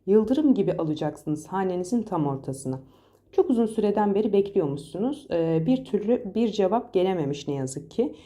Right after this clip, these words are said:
Ama artık o cevabı aldıktan sonra, e, güzelleşme dönemi artık başlıyor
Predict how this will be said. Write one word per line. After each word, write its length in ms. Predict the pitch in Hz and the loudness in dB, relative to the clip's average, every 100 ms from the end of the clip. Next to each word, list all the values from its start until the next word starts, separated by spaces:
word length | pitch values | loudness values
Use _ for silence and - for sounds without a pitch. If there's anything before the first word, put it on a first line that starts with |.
| - - | -20 2
Ama 240 | 285 285 | 6 6
artık 240 | 262 - - | 4 0 -2
o 80 | |
cevabı 440 | 262 226 180 165 185 | 2 2 2 0 0
aldıktan 600 | 196 202 202 - 269 277 | 2 0 -2 -2 0 0
sonra, 580 | - 165 147 143 202 233 - _ - | 0 0 0 0 -2 -2 -12 _ -2
e, 340 | 165 160 160 160 | 4 6 6 4
güzelleşme 680 | 202 247 226 247 240 311 | 2 0 2 0 0 0
dönemi 280 | 247 208 202 | 2 2 2
artık 380 | 202 202 185 170 | 0 -2 -4 -2
başlıyor 540 | 185 - - 214 226 | -2 -2 0 4 4